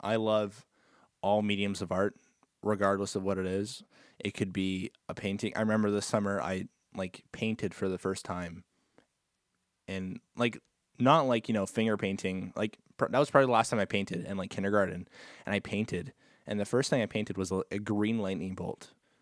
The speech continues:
on a yellow background, and it was so ugly. And then I painted Jupiter, and I was so proud of myself.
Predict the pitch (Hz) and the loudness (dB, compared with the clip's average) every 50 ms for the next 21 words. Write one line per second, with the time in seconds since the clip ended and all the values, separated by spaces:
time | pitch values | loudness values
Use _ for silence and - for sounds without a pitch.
0 | _ _ - 104 98 95 90 92 95 98 98 87 95 90 92 - - 85 92 90 | _ _ -4 -4 -2 -2 -2 0 0 0 0 -2 -2 -4 -4 -4 -6 -6 -6 -6
1 | - - - 95 92 - - - 104 95 - 92 92 90 87 90 - - _ _ | -8 -10 -10 -10 -8 -6 -2 0 0 0 0 -4 -8 -10 -10 -10 -12 -14 _ _
2 | _ _ _ _ _ _ - - _ _ _ _ _ _ _ - 113 117 120 120 | _ _ _ _ _ _ -20 -20 _ _ _ _ _ _ _ 0 2 2 2 2
3 | 110 107 - 110 107 104 101 87 - 107 107 - - 92 90 87 87 - 98 98 | 2 0 0 0 0 0 -2 -2 0 0 0 0 0 -2 -4 -4 -6 -6 -4 -4
4 | 95 92 87 - - - 110 113 - 113 98 95 95 90 90 - - 82 85 - | -4 -4 -4 -4 -2 -2 -2 0 0 0 0 0 -2 -6 -8 -8 -8 -8 -8 -10
5 | - - | -12 -18